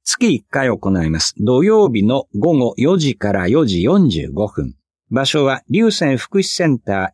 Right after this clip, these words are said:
生き生きテラス他です。費用は入会金千円、一回千円。お問い合わせは高橋さんへどうぞ。電話零九零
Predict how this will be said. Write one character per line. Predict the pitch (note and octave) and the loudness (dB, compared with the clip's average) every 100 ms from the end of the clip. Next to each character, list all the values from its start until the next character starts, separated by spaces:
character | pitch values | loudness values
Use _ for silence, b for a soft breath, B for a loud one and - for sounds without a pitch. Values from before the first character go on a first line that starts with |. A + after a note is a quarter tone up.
| - | -4
生 | A#2+ A2+ | -4 -2
き | G3+ G3+ | 0 2
生 | F#3+ | 0
き | - E3+ | -2 -4
テ | F#3 | -2
ラ | A2+ | -2
ス | F2 - D#3 | -2 -4 -4
他 | - G2+ B2+ C3 | -4 -4 -4 -2
で | A#2 | -2
す。 | - - _ _ _ _ _ | -4 -8 _ _ _ _ _
費 | - F#3 | -2 0
用 | E3+ B2+ | 2 2
は | G#2 A#2+ - _ _ _ | 0 -2 -6 _ _ _
入 | A2+ E3+ G#3+ | 0 2 2
会 | G3+ F#3 | 0 -2
金 | - D#3 | 0 0
千 | C3+ C#3 A2+ | 0 0 0
円、 | D#2+ C2+ B1 _ | -2 -6 -12 _
一 | A#2+ G2 - | -6 -6 -6
回 | D3+ C#3+ | -2 -2
千 | G#2 - D3 F2 | -2 -2 0 0
円。 | C#2+ B1+ A1+ - _ _ - | -4 -10 -14 -20 _ _ -12
お | |
問 | D#2+ G#2+ | -2 0
い | G#2 | 0
合 | |
わ | G2 | 0
せ | G#2+ | -2
は | C#3 C#3+ - | -2 -4 -8
高 | - G2+ F#3+ F#3 | -8 -4 -2 0
橋 | D#3+ | -2
さ | - G#2+ | -2 -2
ん | G#2+ | 0
へ | C3+ | -2
ど | C#2+ | -4
う | C#2 | -8
ぞ。 | - - b b b | -12 -16 b b b
電 | A2 A#2+ A#2 | -2 0 2
話 | A#2 - - | 0 -4 -2
零 | B2 D3 C#3 | 0 0 -2
九 | - C3 G2+ | 0 2 2
零 | G2 G#2 F2+ | 2 0 -4